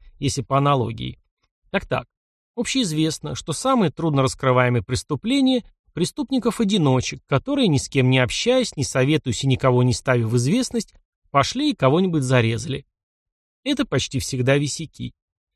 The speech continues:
Но есть еще одна категория преступления, о которой любой следак зубы сломает. Что это?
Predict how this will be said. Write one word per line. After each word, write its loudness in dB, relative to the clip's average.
Но 0
есть 2
еще -2
одна 2
категория 0
преступления, 0
о -2
которой 2
любой 0
следак 0
зубы -2
сломает. -6
Что -2
это? 0